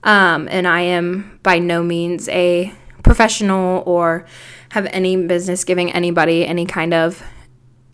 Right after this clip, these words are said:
advice, but more so looking at it as somebody who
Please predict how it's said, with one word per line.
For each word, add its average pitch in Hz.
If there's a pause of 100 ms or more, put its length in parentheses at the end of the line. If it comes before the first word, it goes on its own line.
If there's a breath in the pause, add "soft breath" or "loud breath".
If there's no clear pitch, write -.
(160)
advice, 170 (160)
but 170 (1080 loud breath)
more 180
so 180
looking 170
at 165
it 170
as 165
somebody 170
who 170